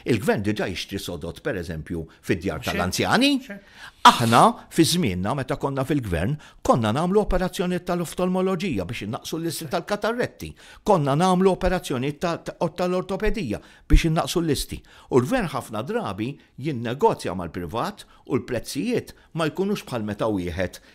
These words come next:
Speaker 1: imur direttament fil-privat. Il-gvern dejjem ħaj jinnegozja għax ħajamel
Speaker 2: Ekku.
Speaker 1: iktar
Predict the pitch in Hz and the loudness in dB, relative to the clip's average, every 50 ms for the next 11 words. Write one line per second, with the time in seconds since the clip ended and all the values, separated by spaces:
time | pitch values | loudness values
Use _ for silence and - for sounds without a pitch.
0 | _ - 156 131 117 107 107 107 101 113 110 120 107 - - - 85 85 87 85 | _ -2 -2 0 0 0 0 0 0 -2 -2 -2 -4 -6 -6 -6 -6 -4 -4 -6
1 | 82 - 92 87 82 - 82 76 80 80 - - 151 139 107 110 104 104 101 98 | -6 -6 -6 -6 -6 -6 -6 -6 -6 -6 -6 -6 -6 -6 -4 -6 -6 -4 -4 -2
2 | 101 104 104 101 101 131 135 135 139 110 90 87 80 - 117 107 95 - - 117 | -2 -2 -2 -2 -2 -2 0 0 0 0 0 0 0 2 2 2 2 2 2 0
3 | 107 - - - - - - 135 - - - 90 92 92 92 95 98 101 101 127 | 0 0 -4 -14 -10 -6 -6 -6 -4 -4 -4 -4 -4 -4 -4 -2 -2 -2 -2 -2
4 | 160 156 - 156 131 113 123 110 - - - 104 95 101 92 | -4 -6 -8 -12 -8 -6 -6 -6 -6 -4 -2 -2 0 -2 -2